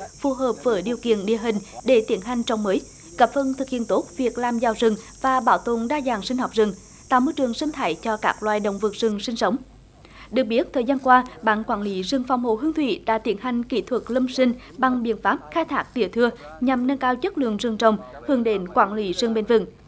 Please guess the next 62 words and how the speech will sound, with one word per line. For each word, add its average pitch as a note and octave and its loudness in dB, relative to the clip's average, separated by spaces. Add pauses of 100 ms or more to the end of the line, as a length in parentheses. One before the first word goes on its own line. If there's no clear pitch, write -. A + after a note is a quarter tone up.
(180)
đồng C4+ 4
thời C4+ 4
tiến B3 -2
hành A#3+ -4
trồng B3 0
bổ G#3 2
sung A#3 -4
cây A#3 -4
bản G#3 0
địa, G3 2 (220)
nâng A3+ 2
cấp D4+ 2 (120)
chất F#4+ -2
lượng A#3 2
rừng A3 2 (120)
cũng G3+ 0
như A#3 -2
điều A3+ 0
chỉnh A3 0
mật A3 0
độ A3 4
cây D4+ -2
rừng B3+ -2
phù A3+ -4
hợp, A3 0 (300)
tạo B3+ 4
điều B3 -2
kiện A#3 -2
cho B3+ -4
cây A#3 -2
bản G3+ -2
địa G#3 -2
phát - -4
triển F#3 -2
bền G3+ -2
vững. G#3+ 4 (1080)
Qua A#3+ 8
điều A3+ 2
tra D4 0
lâm C#4+ 2
sinh C#4 0
sau A#3 0
tỉa A3+ 0
thưa A#3 0
cho A3+ 0
thấy, A3 2 (260)
cây A#3+ 0
bản G#3 2
địa A3 0
đã G#3 2
sinh E4 -4
trưởng A#3 0
và A#3 -2
phát - 0
triển G3+ -2
tốt A3 0
về B3 -2
chiều A#3 0
cao, B3 4 (240)
tán G3 2
đồng A3+ -2
đều. A3 4